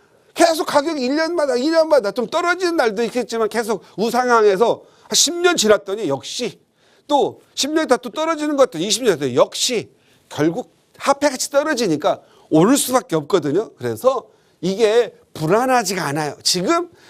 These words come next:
막 떨어지고 막 난리 난 사람들이 있죠. 그 이천이십일 년에 멋모르고 투자한 사람들, 이런 사람들을 거르는 거지, 이천십사, 십오, 십육, 칠, 십팔, 십구, 이십 이렇게 산 사람들은요, 안 불안해요. "아, 또 기다리면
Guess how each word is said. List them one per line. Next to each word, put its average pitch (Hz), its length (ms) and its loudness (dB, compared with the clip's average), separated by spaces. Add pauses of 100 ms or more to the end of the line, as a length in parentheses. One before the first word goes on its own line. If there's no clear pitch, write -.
(200)
막 262 180 -2
떨어지고 330 600 -8
막 277 280 -6
난리 233 400 -4
난 330 220 0
사람들이 277 440 -2
있죠. 165 360 -6
그 247 180 -4
이천이십일 254 880 -4
년에 269 480 0 (200)
멋모르고 254 640 2
투자한 269 380 -4
사람들, 214 440 -2
이런 254 240 0
사람들을 262 400 0
거르는 185 320 2
거지, 170 420 0 (360)
이천십사, 254 560 2
십오, 262 240 2
십육, 262 220 2
칠, 254 200 -2
십팔, 202 320 -2 (160)
십구, 311 300 0
이십 233 280 2
이렇게 214 140 -2
산 262 180 -4
사람들은요, 220 640 2 (380)
안 185 320 0
불안해요. 220 440 2
"아, 156 260 -8
또 254 160 -8
기다리면 131 640 -4